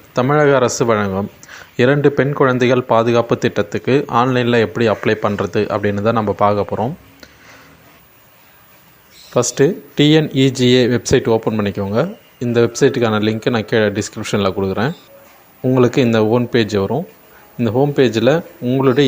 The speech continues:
யூசர் நேம், பாஸ்வேர்டு வந்து கொடுத்து லாகின் பண்ணிக்கோங்க. லெஃப்ட் சைடில் சர்வீஸ் அப்படின்னு ஆப்ஷன் இருக்கும், அதை கிளிக் பண்ணுங்க. அதுல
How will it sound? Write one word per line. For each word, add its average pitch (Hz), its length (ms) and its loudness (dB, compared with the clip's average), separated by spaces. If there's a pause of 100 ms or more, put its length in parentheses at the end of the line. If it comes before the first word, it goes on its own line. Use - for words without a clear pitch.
யூசர் 123 320 0
நேம், 123 200 -2
பாஸ்வேர்டு 107 380 0
வந்து 113 240 -2
கொடுத்து 120 340 0
லாகின் 107 360 0
பண்ணிக்கோங்க. 101 440 -4 (1500)
லெஃப்ட் 139 220 0
சைடில் 131 340 4
சர்வீஸ் 127 420 2
அப்படின்னு 110 280 -2
ஆப்ஷன் 107 280 -4
இருக்கும், 131 240 -2
அதை 110 100 2 (100)
கிளிக் 117 220 -2
பண்ணுங்க. 101 260 -2 (1000)
அதுல 110 220 2